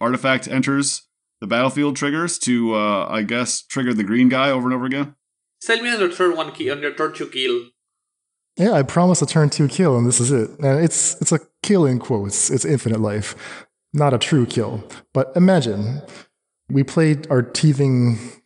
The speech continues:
Speaker 3: whatchamacallit, the cute little worm.
Speaker 1: Wormlet.
Speaker 3: Teething wormlet, thank you. So that's our turn one play.
Speaker 2: Wormlet.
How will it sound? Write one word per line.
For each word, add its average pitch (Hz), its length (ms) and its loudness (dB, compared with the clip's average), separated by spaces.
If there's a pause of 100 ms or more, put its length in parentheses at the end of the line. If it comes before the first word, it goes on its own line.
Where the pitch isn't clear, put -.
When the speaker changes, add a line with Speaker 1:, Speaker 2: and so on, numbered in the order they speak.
(120)
Speaker 3:
whatchamacallit, 117 1080 0
the 120 80 -2
cute 123 300 0
little 113 180 4
worm. 120 460 2
Speaker 1:
Wormlet. 113 240 4
Speaker 3:
Teething 175 360 6
wormlet, 135 380 4
thank 117 240 0
you. 180 300 2
So 147 120 0
that's 160 220 2
our 143 160 0
turn 127 280 2
one 120 120 4
play. 120 220 4
Speaker 2:
Wormlet. 349 320 2